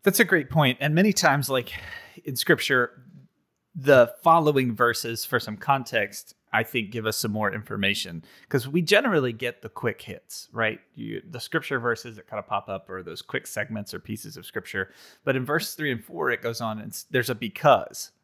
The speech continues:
<laughs> right? It, it gives you a reason. Now, sometimes you don't get th-, as explicit of a reason as you get here in James chapter one about why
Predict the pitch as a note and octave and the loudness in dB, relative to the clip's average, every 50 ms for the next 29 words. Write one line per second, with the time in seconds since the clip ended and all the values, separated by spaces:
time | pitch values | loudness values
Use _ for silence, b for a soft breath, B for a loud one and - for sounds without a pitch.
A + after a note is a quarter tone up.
0 | _ _ _ _ _ _ _ _ - C3 - - - - E3+ C#3+ C#3 E3+ E3+ - | _ _ _ _ _ _ _ _ -8 -8 -8 -6 2 6 8 8 8 6 4 -2
1 | _ - D3+ C#3+ - - D#3+ D3 - _ - D#3+ E3 F3 D#3+ D#3 E3 D3 C#3 B2+ | _ -8 -8 -8 -6 -8 -10 -10 -10 _ -2 -2 -2 0 -2 0 2 2 2 2
2 | D3+ E3 B2 A2+ - F#2 A#2+ D#3 E3+ - D4 - - C#4 G#3+ G3 G3 F#3+ F#3+ - | 0 -2 -2 -4 -6 -2 -2 -2 2 2 0 2 4 4 6 6 4 2 -2 -6
3 | B B B B B D#3+ F3+ G#3 F3+ D3+ - - D#3+ D3+ C#3+ - - _ - C3 | B B B B B 4 6 6 6 4 4 4 4 4 4 0 -6 _ -18 -18
4 | B2 A#2+ D#3 D3+ - - C3+ B2+ B2 B2+ - - - - D3 C#3 - D3+ B2+ B2 | -8 -6 -6 -2 0 0 0 2 0 -4 -6 -8 0 2 2 2 2 0 0 0
5 | A2+ A2+ G#2+ A2 A2+ A#2+ A2+ A2 A#2 G#2+ G2+ G2 - G#2 G2+ - G#2+ G2+ - - | 0 -2 -4 -2 -2 -2 -2 -2 -4 -6 -6 -6 -8 -8 0 2 2 2 2 0
6 | - A#2+ G#2 G2+ G2+ G2+ G2 G2 G#2 G2+ G2 F#2+ - - - A2 G2 - - F#2 | -6 -6 -4 -4 -6 -6 -8 -6 -4 -4 -4 -4 -6 0 2 2 2 2 -2 -10
7 | F#2+ G2 G2 G#2 G2 F#2 F#2 F#2 b b b b b b - A#2 A2+ A2+ G2+ G2 | -12 -10 -10 -10 -10 -10 -12 -16 b b b b b b -8 -2 2 4 4 4
8 | F#2 - G2 A2 G2+ G#2+ G#2 G2+ G2 F#2+ F#2 F2+ F2+ | 2 0 -6 -4 0 2 4 4 4 2 2 0 -2